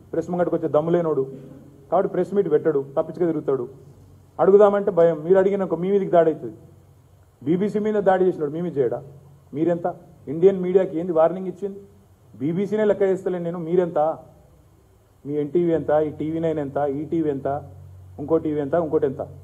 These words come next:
ఆంధ్రజ్యోతి ఎంత? అంటే నన్ను అడిగితే, నన్ను ప్రశ్నిస్తే ఎవరినైనా ఉతికారేస్తా, బీబీసీనే ఇడిచిపెట్టలే.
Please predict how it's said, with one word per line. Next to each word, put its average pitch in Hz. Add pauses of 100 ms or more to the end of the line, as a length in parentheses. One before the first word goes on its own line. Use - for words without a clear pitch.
(500)
ఆంధ్రజ్యోతి 151
ఎంత? 101 (560)
అంటే 190
నన్ను 175
అడిగితే, 220
నన్ను 208
ప్రశ్నిస్తే 185 (420)
ఎవరినైనా 202
ఉతికారేస్తా, 180
బీబీసీనే 202
ఇడిచిపెట్టలే. 151